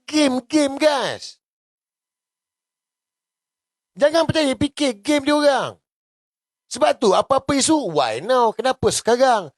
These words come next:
Ni, hari ni, berita pula. Kuil Jekyll tu, kuil dekat Tanah Jekyll tu, nak dikos-kosongkan dalam masa tujuh hari.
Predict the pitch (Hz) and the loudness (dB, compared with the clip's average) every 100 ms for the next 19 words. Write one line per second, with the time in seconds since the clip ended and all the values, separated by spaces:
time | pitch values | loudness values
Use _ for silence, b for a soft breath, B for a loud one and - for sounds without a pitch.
0 | _ - 285 294 190 233 269 285 254 175 | _ -4 0 0 0 -2 -2 -2 -2 -4
1 | 226 269 - 269 262 269 277 170 - _ | -8 -8 -2 0 2 2 0 -2 -10 _
2 | _ _ _ _ _ 226 277 262 220 208 | _ _ _ _ _ 0 4 4 2 0
3 | 240 - 277 226 180 147 - 254 240 226 | -2 2 2 4 2 -2 -2 0 2 0
4 | - 214 214 226 226 220 - 285 240 170 | -2 -2 0 0 0 -2 0 2 2 2
5 | 226 294 - _ 175 233 196 226 240 - | 0 0 -6 _ -6 -6 -6 -2 -2 0
6 | 233 240 233 240 226 220 220 226 - 233 | 0 0 0 -2 0 0 0 -2 -2 -4
7 | 220 208 190 190 139 85 | -4 -2 0 0 -2 -8